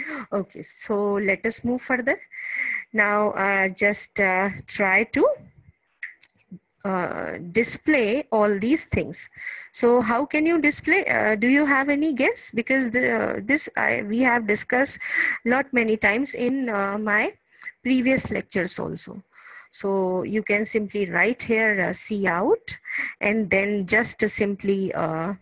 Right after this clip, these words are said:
write here, uh, salary. Uh, see, the double quotes, uh, uh, I am using here just to give you, uh, the better, uh, output. And, uh, like any other, uh, good programmer, you must take care about your, uh,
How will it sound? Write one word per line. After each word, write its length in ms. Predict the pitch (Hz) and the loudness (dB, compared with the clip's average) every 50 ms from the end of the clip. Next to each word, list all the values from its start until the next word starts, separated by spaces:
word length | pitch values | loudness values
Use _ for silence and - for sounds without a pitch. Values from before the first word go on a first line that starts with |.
| - - _ _ - - - - - _ - | -14 -20 _ _ -18 -14 -14 -14 -12 _ -2
write 340 | 175 180 175 185 220 226 - | 0 2 2 2 2 0 0
here, 460 | - 214 202 196 196 190 185 175 175 | 2 2 2 2 2 2 2 0 0
uh, 20 | |
salary. 720 | 196 - - - 175 160 160 170 190 180 180 208 254 330 403 427 - _ _ _ _ _ - - - - - _ - - | -2 -2 -2 -2 -2 -2 -2 -2 -2 -2 0 0 2 2 0 -2 -6 _ _ _ _ _ -20 -18 -18 -18 -20 _ -14 -10
Uh, 340 | - - - 71 - - - | -6 -4 -4 -2 -2 -4 -4
see, 320 | 220 - - 294 247 - - 175 | -6 -4 -4 -4 -4 -6 -8 -6
the 120 | 175 202 | -6 -2
double 300 | 196 208 208 208 254 269 | 0 0 0 0 0 -2
quotes, 380 | - 285 294 302 - - - 247 | -2 -2 -4 -4 -4 -6 -4 -4
uh, 260 | 226 226 220 220 214 196 - - | -2 -2 -2 -2 -4 -6 -8 -8
uh, 280 | - - - - - - | -8 -8 -6 -8 -8 -4
I 120 | - - 202 | -2 -2 0
am 160 | 226 247 247 | 0 0 -2
using 380 | 226 214 220 220 226 269 294 269 | -2 -2 -2 0 0 -2 0 0
here 160 | 262 269 277 | 0 0 -2
just 360 | 240 202 208 214 - - - | -2 -4 -4 -4 -4 -4 -6
to 180 | 254 254 247 220 | -6 -6 -6 -6
give 240 | 185 190 196 190 | -4 -4 -4 -2
you, 340 | 190 202 226 254 277 247 - | -2 0 0 0 0 -2 -2
uh, 220 | - - 175 - 190 | -2 0 0 0 0
the 140 | 185 190 | -2 -2
better, 600 | 190 180 175 175 175 - - - 233 226 214 214 | -2 0 0 -2 -2 -2 0 0 2 2 2 2
uh, 120 | 202 214 254 - _ - - - - - - - - - | 2 0 0 -2 _ -20 -20 -20 -16 -14 -14 -8 -2 0
output. 420 | 208 208 202 - _ - 165 151 - - - _ - - - - - - _ _ - | 2 2 2 0 _ -2 -2 -2 -2 -6 -18 _ -20 -20 -20 -20 -20 -20 _ _ 0
And, 360 | 202 196 208 208 220 214 202 | 2 4 4 4 2 2 2
uh, 100 | 202 208 | 2 2
like 360 | 208 196 196 196 220 220 - - | 4 4 4 4 2 0 0 -2
any 280 | 214 208 220 240 226 - | 0 0 0 0 0 -2
other, 520 | - 190 180 175 208 226 240 240 226 226 | -2 -2 2 2 2 4 4 4 4 4
uh, 280 | 220 208 208 208 208 202 | 2 2 2 2 0 0
good 280 | 190 180 233 262 254 - | 2 4 4 4 4 4
programmer, 640 | - 233 233 220 220 214 214 214 226 247 277 311 | 4 4 4 6 4 4 2 2 2 2 2 2
you 320 | 302 262 226 226 240 247 240 | 2 2 0 0 0 0 0
must 440 | 226 226 233 247 277 - - - - | 0 0 0 0 0 -2 -4 -4 -2
take 320 | 240 226 226 - _ - | 0 0 0 -2 _ -6
care 360 | - 233 233 233 247 240 - - | -2 0 2 4 4 2 2 0
about 560 | 208 185 175 185 185 196 226 240 - - - | 0 0 2 2 2 4 2 0 -2 -2 0
your, 400 | 208 208 202 208 220 214 190 190 | 0 2 2 2 2 0 0 0
uh, 220 | 190 190 196 214 | 0 0 -2 -4